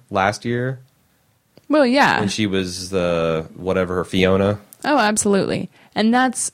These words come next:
Speaker 2: stretching it. But this, she's just got, you can see it. You
Speaker 1: Yeah,
Speaker 2: can
Speaker 1: yeah,
Speaker 2: rake your
Speaker 1: yeah.
Speaker 2: nails across it and get inches of makeup
Speaker 1: Sure,
Speaker 2: off her.
Speaker 1: sure, sure.
Speaker 2: So it wasn't unintentional that they made her look so tr-, thirsty. <laughs>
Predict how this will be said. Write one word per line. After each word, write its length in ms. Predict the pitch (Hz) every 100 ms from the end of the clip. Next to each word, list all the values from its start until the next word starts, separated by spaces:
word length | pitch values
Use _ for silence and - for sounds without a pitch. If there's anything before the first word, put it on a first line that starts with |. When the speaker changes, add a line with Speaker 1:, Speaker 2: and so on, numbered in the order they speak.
| _
Speaker 2:
stretching 480 | - - 220 196 151
it. 180 | 82 - -
But 180 | 185
this, 380 | 330 349 202 196
she's 240 | - 220 202
just 160 | 196
got, 260 | 190 139 -
you 140 | 220
can 160 | 220 196
see 240 | - 320 202
it. 80 | 160
You 60 | 196
Speaker 1:
Yeah, 60 |
Speaker 2:
can 80 | -
Speaker 1:
yeah, 40 | 214
Speaker 2:
rake 180 | 226 233
your 80 | 202
Speaker 1:
yeah. 60 |
Speaker 2:
nails 260 | 196 220 208
across 300 | 185 156 170
it 80 | 165
and 80 |
get 120 | 156 -
inches 380 | 196 202 185 165
of 100 | 170
makeup 320 | 180 113 85
Speaker 1:
Sure, 60 | 80
Speaker 2:
off 120 | 76
her. 100 | -
Speaker 1:
sure, 260 | - 92 82
sure. 300 | 87 80 76
Speaker 2:
So 400 | 247 226 156 156 - _ _ - -
it 100 | 226
wasn't 480 | 196 202 190 170 - _ _ _ _ _ -
unintentional 760 | 185 170 165 175 170 - 80 160
that 160 | -
they 100 | 180
made 200 | 175 165
her 120 | 165
look 240 | 160 196 -
so 460 | - 175 180 185 160 - _
tr-, 180 | - - - _ _ _ _ _ _
thirsty. 460 | 180 165 - -
<laughs> 60 | 190